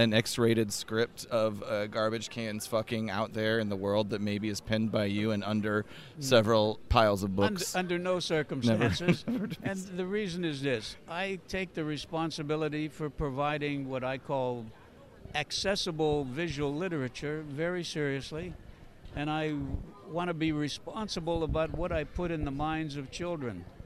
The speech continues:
Speaker 2: In my book, I go to great lengths to describe how, as a kid,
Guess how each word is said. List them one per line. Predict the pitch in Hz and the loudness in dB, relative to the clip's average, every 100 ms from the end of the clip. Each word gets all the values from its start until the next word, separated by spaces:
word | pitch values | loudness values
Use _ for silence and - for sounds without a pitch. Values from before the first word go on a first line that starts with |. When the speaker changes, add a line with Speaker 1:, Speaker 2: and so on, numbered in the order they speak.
| - - - | -18 -18 -4
Speaker 2:
In | 185 185 | -2 0
my | 170 165 | 0 0
book, | 160 175 117 135 | 0 -2 -2 -6
I | 131 | -4
go | 139 143 | -4 -4
to | 135 | -4
great | 139 156 143 | -4 -4 -4
lengths | 151 143 107 - - | -4 -4 -6 -10 -10
to | - 135 | -8 -6
describe | 123 - 165 175 156 135 123 | -6 -6 -4 -2 -2 -2 -4
how, | 147 139 139 139 - - | -2 -2 -2 -6 -10 -6
as | 151 135 | -4 -4
a | |
kid, | - 185 147 123 | -6 -2 -2 -2